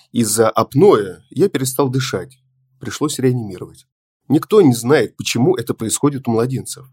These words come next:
Тем не менее, меня откачали, но некоторые нервные связи пострадали из-за недостатка кислорода. С тех пор я глухой. Слышать в свой адрес «глухой» не обидно, но мне не нравится, когда меня зовут глухонемым,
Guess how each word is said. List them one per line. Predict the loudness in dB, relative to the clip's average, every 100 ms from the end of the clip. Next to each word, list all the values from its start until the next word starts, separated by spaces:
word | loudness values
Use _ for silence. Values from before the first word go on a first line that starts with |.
| _ _
Тем | 0 0
не | 2
менее, | 2 2 0 0
меня | 0 0 0
откачали, | 0 0 -2 -6 -8 -18 _ -2
но | 0 2
некоторые | 0 -2 -2 0
нервные | 0 -2 -4 -8
связи | -2 0 0 -4
пострадали | -8 -2 -2 0 -2 -6
из-за | -12 -10 -8
недостатка | -6 -6 -4 -6 -6 -10
кислорода. | -6 -2 -2 -4 -14 -20 _ _ _ _
С | -16 -8
тех | -6 -6
пор | -2 -2
я | -2 -6
глухой. | -8 -8 -10 -12 -16 _ _ _ _ _ _
Слышать | 2 4 4 -2 -8
в | -8
свой | 0 0 2
адрес | 0 2 -2 -2 -10
«глухой» | -6 -4 -4 2 4 2 -6 _ _
не | -6 -4
обидно, | -4 -6 -10 -12 -14 _ _ _
но | 2
мне | 6 6
не | 4
нравится, | 2 0 0 -4
когда | -6 0 0
меня | 0 -2
зовут | -4 -6 -8 -6
глухонемым, | -8 -4 -2 0 -2 -6